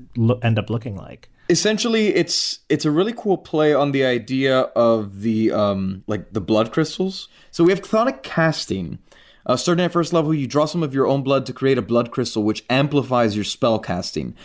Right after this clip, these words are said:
Speaker 2: This is represented by a blood crystal die. As you level up, you gain the ability to create more blood crystal dice, and their size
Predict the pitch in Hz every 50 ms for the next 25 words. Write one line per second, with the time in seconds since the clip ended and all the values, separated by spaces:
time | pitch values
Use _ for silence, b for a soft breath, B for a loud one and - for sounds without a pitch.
0 | B B B B - 113 113 110 113 117 120 101 110 110 113 113 113 101 98 110
1 | 107 104 101 123 123 120 - - 127 120 - - 101 95 - - 117 117 117 120
2 | 131 139 104 104 117 110 117 117 110 127 151 147 156 139 135 135 131 113 110 101
3 | 117 120 127 123 117 113 107 90 117 113 110 113 110 107 95 - - - 120 113
4 | 104 - 101 104 107 113 123 120 113 101 - 113 110 104 - - 110 104 - -
5 | 101 98 95 - 101 98 95 95 - - B B B B B B B 92 104 101
6 | 95 - - - 98 95 95 92 85 -